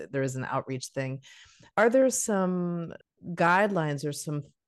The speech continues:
some themes that have shown up that helps to listen better in this outreach in a way that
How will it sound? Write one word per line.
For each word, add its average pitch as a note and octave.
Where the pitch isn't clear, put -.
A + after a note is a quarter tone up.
some D3
themes F#3+
that D3
have C3
shown D#3+
up D3
that -
helps -
to -
listen D#3
better D3
in D3+
this C3+
outreach C#3
in C#3
a C3+
way C#3
that C3+